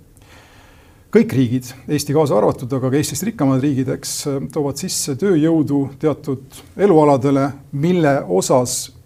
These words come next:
ja see tundub olevat mulle see läbiv reegel, nende enda, äh, elanikkond,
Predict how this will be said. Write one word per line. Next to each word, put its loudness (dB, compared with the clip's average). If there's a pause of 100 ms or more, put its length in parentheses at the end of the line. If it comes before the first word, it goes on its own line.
(240)
ja -6
see 4
tundub 2
olevat 2
mulle 0
see -4
läbiv 0
reegel, 2 (460)
nende 4
enda, 4 (600)
äh, -6 (220)
elanikkond, 0